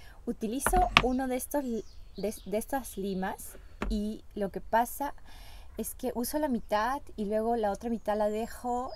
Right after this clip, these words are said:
y me olvido totalmente. O hago un jugo de limón o una ensalada y solamente ujo-, utilizo la mitad y luego me estoy olvidando de utilizar lo demás.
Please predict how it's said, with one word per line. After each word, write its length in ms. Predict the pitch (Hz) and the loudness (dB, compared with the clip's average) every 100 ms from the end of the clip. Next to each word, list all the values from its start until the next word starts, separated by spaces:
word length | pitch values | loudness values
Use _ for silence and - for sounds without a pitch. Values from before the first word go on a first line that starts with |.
| - - | -10 -2
y 100 | 220 | 2
me 140 | 202 | 2
olvido 340 | 196 185 220 240 | 2 2 2 2
totalmente. 720 | - - 196 185 156 151 175 - - - - - - - - - - - | -2 -2 0 0 -2 -6 -10 -14 -14 -14 -12 -14 -14 -14 -14 -14 -14 -2
O 100 | 202 | 4
hago 120 | 202 | 4
un 120 | 208 | 4
jugo 280 | 208 214 202 | 2 2 2
de 80 | 190 | 2
limón 420 | 170 185 214 294 - | 0 4 6 6 2
o 100 | 196 | 0
una 200 | 202 214 | 2 0
ensalada 580 | 226 202 185 185 240 - | 0 2 4 4 4 0
y 60 | 220 | -2
solamente 540 | 233 233 233 233 262 | 2 4 4 2 0
ujo-, 180 | 254 269 - - - | -4 -6 -8 -12 0
utilizo 600 | 226 - 196 233 294 285 - - | 0 2 -2 0 0 0 -6 -6
la 220 | 208 202 185 | -2 0 0
mitad 420 | 175 208 226 302 - - - - - - | -2 2 2 0 -8 -14 -14 -14 -14 -2
y 100 | 233 | 2
luego 200 | 233 311 | 4 4
me 100 | 254 | 0
estoy 220 | - 269 | -2 -2
olvidando 440 | 277 247 226 240 | 0 2 4 4
de 100 | 285 | 0
utilizar 600 | 247 202 196 - 220 233 - 240 | -4 -4 -4 0 2 2 0 2
lo 140 | 226 | 4
demás. 540 | 208 220 311 320 - | 4 2 2 0 -6